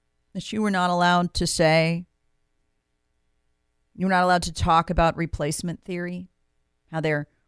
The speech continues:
bringing these folks here, um, to simply outvote us because that's racist?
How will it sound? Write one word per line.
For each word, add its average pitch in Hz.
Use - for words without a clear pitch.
bringing 185
these 170
folks 160
here, 180
um, 143
to -
simply 302
outvote 170
us -
because 160
that's 170
racist? 165